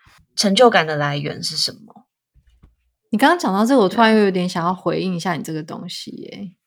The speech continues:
Speaker 1: 对。
Speaker 2: 因为，
Speaker 1: 嗯。
Speaker 2: 呃，我觉得这个跟艺术可能比较没有关系，它可能跟文学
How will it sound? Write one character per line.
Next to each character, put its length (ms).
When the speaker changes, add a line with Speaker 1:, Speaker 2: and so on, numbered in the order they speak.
Speaker 1:
对。 120
Speaker 2:
因 60
为， 380
Speaker 1:
嗯。 380
Speaker 2:
呃， 80
我 120
觉 140
得 120
这 100
个 160
跟 640
艺 120
术 180
可 140
能 160
比 80
较 160
没 120
有 140
关 320
系， 240
它 160
可 120
能 120
跟 220
文 160
学 460